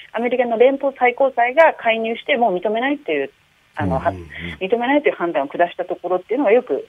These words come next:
Speaker 1: 今回の場合ももうすでに引き合いに出されて論じられてるんですけれども、この場合っていうのは、本当にもうあの、フロリダ州、二千年の時は、もうフロリダ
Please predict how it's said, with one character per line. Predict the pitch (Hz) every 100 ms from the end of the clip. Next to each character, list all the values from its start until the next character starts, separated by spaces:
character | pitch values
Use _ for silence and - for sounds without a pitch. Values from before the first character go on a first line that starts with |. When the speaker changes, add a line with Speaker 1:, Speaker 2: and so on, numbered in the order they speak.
| -
Speaker 1:
今 | 277
回 | 208 135
の | 139
場 |
合 | 131
も | 143
も | 170
う | -
す |
で | 185
に | 147
引 | -
き | 202
合 |
い |
に | 190
出 | 185
さ | 202
れ | 175
て | 135
論 | 160 170
じ |
ら | 196
れ | 170
て | -
る | 131
ん | 120
で |
す | - -
け | 139
れ | 135
ど |
も、 | 190 180 - - - -
こ | 294
の | 359
場 | 392
合 | 392 359
っ | -
て |
い | 403
う | 370
の | 320
は、 | 370 339 - - -
本 | 302 294
当 | 330
に | 330
も | 339
う | 240
あ | 165
の、 | 143 131 110 - _ _ _ _ -
フ | - 294
ロ | 320
リ |
ダ | 349 370 -
州、 | 214 143 - -
二 | 233
千 | 349 359
年 | 370 349
の | 339
時 | 359 330
は、 | 302 349 349 _ -
も | 202
う |
フ | 254
ロ |
リ |
ダ | 302